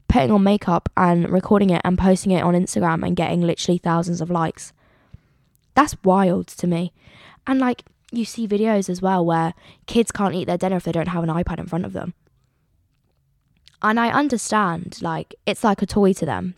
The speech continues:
They're not, you know, posted on Instagram and things like that. But I just really deep it sometimes, like, how, how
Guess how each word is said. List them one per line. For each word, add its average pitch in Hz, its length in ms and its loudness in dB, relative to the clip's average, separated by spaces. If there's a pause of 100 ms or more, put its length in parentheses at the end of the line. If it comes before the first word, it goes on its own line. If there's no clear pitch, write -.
(120)
They're 240 100 2
not, 214 200 0
you 180 120 -4
know, 160 140 -2
posted 175 380 -4
on 156 80 -2
Instagram - 400 -8
and 175 100 -8
things 165 180 -8
like - 100 -10
that. - 200 -10 (1300)
But - 120 -2
I 285 100 -2
just - 340 -6
really 302 240 4
deep 226 320 -2
it 233 100 -8
sometimes, 175 500 -8
like, 175 200 -12
how, 330 580 -4
how 277 240 -6